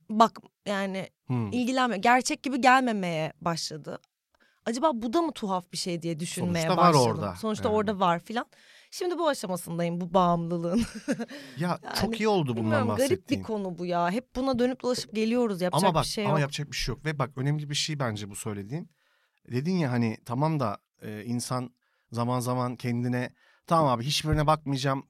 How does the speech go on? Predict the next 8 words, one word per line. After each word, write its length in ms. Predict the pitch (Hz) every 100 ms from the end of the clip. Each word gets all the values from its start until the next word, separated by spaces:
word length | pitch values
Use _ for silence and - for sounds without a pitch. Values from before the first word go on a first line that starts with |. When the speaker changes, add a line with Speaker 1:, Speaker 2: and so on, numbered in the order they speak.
| 127
Speaker 2:
diyorsun 440 | 139 139 202 208
da 140 | 117 -
olumlu 360 | 120 131 147
hedef 240 | 135 147 -
koymakta 580 | 147 135 135 - 143 -
zorlanıyor 560 | 113 123 123 135 143 135
diyorsun 320 | 135 135 180
ya. 240 | 131 92